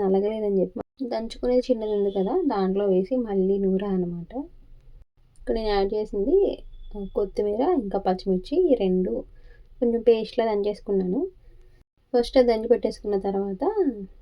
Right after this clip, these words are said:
కుక్కర్లోని కొంచెం నెయ్యి, కొంచెం ఆయిల్ యాడ్ చేసి బిర్యానీ స్పైసెస్ యాడ్ చేసుకున్నాను. కొత్తిమీర అయితే గుప్పెడు అలా తీసుకున్నానండి, పచ్చిమిర్చి అయితే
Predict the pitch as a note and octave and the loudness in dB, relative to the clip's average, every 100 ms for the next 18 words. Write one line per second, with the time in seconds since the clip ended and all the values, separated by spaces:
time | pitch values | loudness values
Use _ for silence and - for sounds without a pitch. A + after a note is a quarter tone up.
0 | - - A#3 - A3+ G#3+ G3+ F#3+ G3+ G3+ | -16 -2 0 0 0 2 0 0 -2 0
1 | G3+ G3 G3 C#4+ F#4 C#4+ G#3 G3 G3 F#3+ | 0 2 2 2 2 0 2 2 2 2
2 | F#3+ F3+ F#3 F#3+ - F#4+ - _ _ _ | 2 2 0 0 -4 -6 -10 _ _ _
3 | _ B3+ A#3+ A3+ A#3 A3 A3 B3 A3 F#3+ | _ 8 8 6 0 0 4 6 4 4
4 | F#3+ F#3+ F#3+ F3+ F#3 - _ - _ - | 2 -2 -6 -6 -8 -12 _ -20 _ -6
5 | B3 A#3 A#3+ C4+ B3+ C4+ A#3+ - A3+ G#3 | -2 0 2 4 4 2 -2 -4 -2 2
6 | F#3+ F#3+ - G#3+ G3+ F#3+ D4+ - B3 - | 2 2 -2 -4 -2 0 -2 -2 -4 -6
7 | G#3 - G3+ A3+ | -10 -6 -4 0